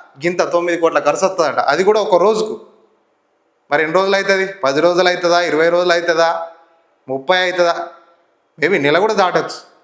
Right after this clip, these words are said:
అట్లయితే మరి ఈ పైసలు ఇట్లా ఖర్చు పెడుతురు. మరి దీన్ని మీరు చూస్తున్న ప్రేక్షకులారా ఏమనుకుంటారు? ఖర్చు పెట్టుడు బరాబరే అంటారా?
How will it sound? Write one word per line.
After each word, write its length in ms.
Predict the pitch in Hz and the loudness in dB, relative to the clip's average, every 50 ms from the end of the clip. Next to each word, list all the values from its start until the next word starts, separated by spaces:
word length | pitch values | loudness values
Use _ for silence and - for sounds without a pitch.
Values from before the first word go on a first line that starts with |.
| _ _ _ _ _ _ _ _ _ _ _ _ _ _ - | _ _ _ _ _ _ _ _ _ _ _ _ _ _ -6
అట్లయితే 300 | 143 160 180 185 190 233 | -2 -2 -2 0 0 0
మరి 560 | 202 190 185 180 165 160 143 131 143 - - - - _ _ _ _ _ _ _ _ - | 0 2 0 0 0 0 -2 -2 -4 -6 -10 -16 -20 _ _ _ _ _ _ _ _ -8
ఈ 40 | 156 | -4
పైసలు 360 | 160 175 170 170 - 214 214 | -2 -2 -2 0 0 0 0
ఇట్లా 460 | 190 - - 185 175 175 175 180 180 185 | 0 0 0 0 0 0 0 -2 -2 -2
ఖర్చు 220 | 185 175 175 190 | -2 -2 0 0
పెడుతురు. 460 | 185 165 - 180 170 147 135 - - - - _ _ _ _ - | 0 0 0 0 -2 -2 -2 -6 -10 -16 -20 _ _ _ _ -4
మరి 160 | 143 160 190 180 | -2 -2 -2 -4
దీన్ని 580 | 156 131 147 156 196 214 226 233 233 233 233 | -4 -4 -2 0 0 0 0 0 0 0 0
మీరు 320 | 190 156 165 202 220 208 185 | 0 0 2 2 2 2 0
చూస్తున్న 520 | - - - 156 165 160 - 196 185 175 | -2 -6 -6 -8 -10 -8 -6 -4 -4 -2
ప్రేక్షకులారా 1000 | - 170 170 165 - 180 175 170 170 170 165 160 170 202 185 147 131 123 - - - - _ _ _ _ 139 | -2 -2 -2 -2 -2 -4 -4 0 0 0 2 2 0 0 0 -2 -4 -6 -10 -14 -18 -20 _ _ _ _ -2
ఏమనుకుంటారు? 840 | 151 170 185 180 175 160 170 160 160 160 160 160 160 160 - - - _ _ _ _ _ _ _ _ _ _ _ _ _ _ _ | 0 0 0 0 0 0 0 2 2 0 0 0 -2 -2 -6 -14 -20 _ _ _ _ _ _ _ _ _ _ _ _ _ _ _
ఖర్చు 220 | 135 143 147 175 170 | -2 -2 0 2 2
పెట్టుడు 300 | 170 165 170 180 170 156 | 2 2 2 0 0 2
బరాబరే 440 | 147 147 156 165 160 156 156 156 | 2 0 0 2 2 2 0 0
అంటారా? 420 | 151 151 151 151 147 170 - - | -2 -2 -2 -2 -2 -2 -4 -10